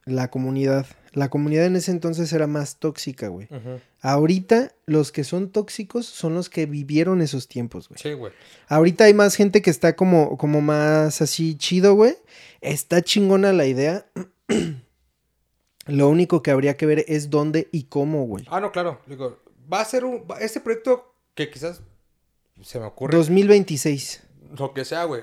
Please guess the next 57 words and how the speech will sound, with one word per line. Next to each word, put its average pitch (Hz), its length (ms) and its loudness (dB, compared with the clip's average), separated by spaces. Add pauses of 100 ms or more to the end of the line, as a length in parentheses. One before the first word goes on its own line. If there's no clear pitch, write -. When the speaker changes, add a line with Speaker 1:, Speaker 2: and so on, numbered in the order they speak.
(100)
Speaker 2:
Si 143 140 -12
me 143 80 -6
toca, 165 140 -6
Speaker 1:
Así. - 140 -14
Speaker 2:
si - 100 -12
me 135 100 -12
dice, 147 240 -4
dice 135 240 -6
Alan, 151 320 -6 (340)
si - 140 -20
me 123 80 -12
toca 180 480 -2
y 127 200 -14 (200)
estar 143 240 -12
tocando 190 420 -10
puertas 175 420 -6
y 123 120 -8
decir 135 400 -14
que, 143 120 -16
de, 120 140 -12
que 120 80 -10
me 117 60 -16
digan 135 180 -10
no, 151 240 -10
que 127 120 -8
no 135 120 -12
y 151 80 -12
que 113 120 -12
no, 147 240 -14 (400)
Speaker 1:
Ujú. 139 100 -8
Speaker 2:
ah, 120 340 -4
yo 160 140 -2
veré 196 160 -2
cuándo 202 320 -4
desisto, 139 640 -12
güey, 247 260 -12 (260)
y 113 480 -12
este 107 800 -12
Speaker 1:
Pero 247 280 10
toca 262 300 4
la 240 180 4
puerta, 220 400 4
fájate 208 340 4
Speaker 2:
No. - 20 8
Speaker 1:
una 233 160 8
pistola 196 360 4
aquí, 202 220 0
güey. 190 260 2 (460)
Speaker 2:
¿Para - 140 -4
Speaker 1:
Mira, 185 160 6
Speaker 2:
qué? 170 60 -6
Speaker 1:
te 175 80 2
pones 208 240 2
Speaker 2:
Aquí. 233 80 0
Speaker 1:
una 240 160 4
camisa 185 460 2
azul, 214 440 -4